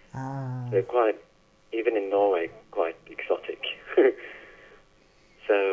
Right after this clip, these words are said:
Speaker 2: um, right below the polar circle. Um, and with my family, with my grandparents,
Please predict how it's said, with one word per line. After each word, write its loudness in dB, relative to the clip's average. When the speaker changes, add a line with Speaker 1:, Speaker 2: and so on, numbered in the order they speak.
Speaker 2:
um, -4
right 2
below 4
the 0
polar 2
circle. -2
Um, -12
and -10
with 2
my -6
family, -2
with -10
my -6
grandparents, -8